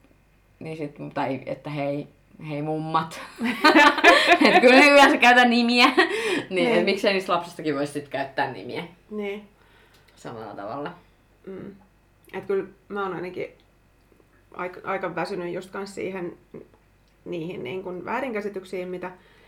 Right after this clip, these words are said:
Speaker 2: mitä tossa on. Mutta sitten niin kun, toki just ehkä eniten, eniten väsyttää just se, että, että noi-, noihan ei oo semmosia asioita, jotka olis vain,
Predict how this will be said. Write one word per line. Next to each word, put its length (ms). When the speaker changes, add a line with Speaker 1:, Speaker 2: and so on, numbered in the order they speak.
Speaker 2:
mitä 200
tossa 280
on. 100
Mutta 240
sitten 300
niin 180
kun, 460
toki 260
just 200
ehkä 240
eniten, 480
eniten 480
väsyttää 480
just 220
se, 140
että, 260
että 420
noi-, 340
noihan 320
ei 200
oo 60
semmosia 500
asioita, 360
jotka 320
olis 280
vain, 380